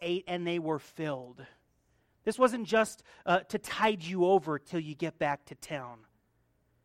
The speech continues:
This was to eat as much as you can,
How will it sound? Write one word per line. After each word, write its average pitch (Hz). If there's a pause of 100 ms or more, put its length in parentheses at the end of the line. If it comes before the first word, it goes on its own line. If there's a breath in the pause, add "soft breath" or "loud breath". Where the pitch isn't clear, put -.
(520)
This 202
was 214
to 180
eat 247
as 185
much 208
as 226
you 262
can, 196